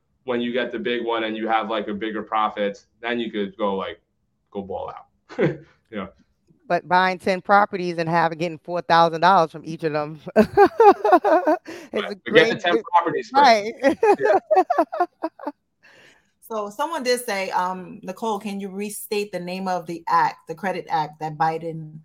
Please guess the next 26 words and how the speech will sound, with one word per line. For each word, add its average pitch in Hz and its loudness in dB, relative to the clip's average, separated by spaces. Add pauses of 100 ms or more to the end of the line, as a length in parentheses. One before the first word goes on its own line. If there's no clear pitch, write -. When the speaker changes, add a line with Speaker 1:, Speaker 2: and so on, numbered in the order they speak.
(120)
Speaker 3:
implemented?" 156 -16 (600)
Speaker 2:
So 196 -8
it's 185 -12
called 196 -12
the 175 -6
Down 165 -4
Payment 175 -10
Towards 160 -16
Equality 143 -6
Act. - -12 (500)
And, 147 -6 (260)
um, 151 -4
the 147 -6
Bank 156 -8
of 165 -4
America 156 -4
loan 139 -8
is 135 -8
specifically - -12
called 127 -10
the 127 -8
Community 139 -10
Affordable 143 -8
Loan 135 -6
Solution. 202 -8 (640)
Um, 127 0